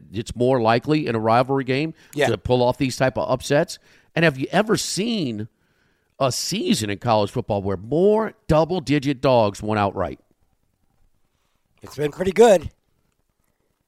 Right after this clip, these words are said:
Speaker 2: So maybe we can steal one here.
Speaker 1: Yeah. Yeah, they, I mean, uh, there, there were, and there were, last week alone, there was about five of 'em, and there were three more close calls with, uh, Michigan, uh,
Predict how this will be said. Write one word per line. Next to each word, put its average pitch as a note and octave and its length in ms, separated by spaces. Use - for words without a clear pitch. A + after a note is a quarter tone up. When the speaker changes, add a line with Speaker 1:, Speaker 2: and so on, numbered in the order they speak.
Speaker 2:
So D3 200
maybe E3+ 220
we D#3 40
can C3+ 140
steal D#3 360
one C3 180
here. G2 300
Speaker 1:
Yeah. D2+ 300
Yeah, E2 220
they, G#2+ 280
I F#2+ 140
mean, F#2+ 440
uh, F2 260
there, G#2 220
there G#2+ 180
were, G2 220
and G#2+ 200
there G#2+ 100
were, G2+ 180
last A#2+ 420
week A#2+ 160
alone, G#2+ 480
there F#2 140
was F2+ 240
about F2 380
five B2+ 560
of E2+ 180
'em, F2+ 220
and G#2+ 260
there G#2 160
were G2+ 120
three A#2+ 320
more G#2 400
close G2+ 340
calls F2+ 560
with, E2 340
uh, D2+ 120
Michigan, F2+ 580
uh, E2 400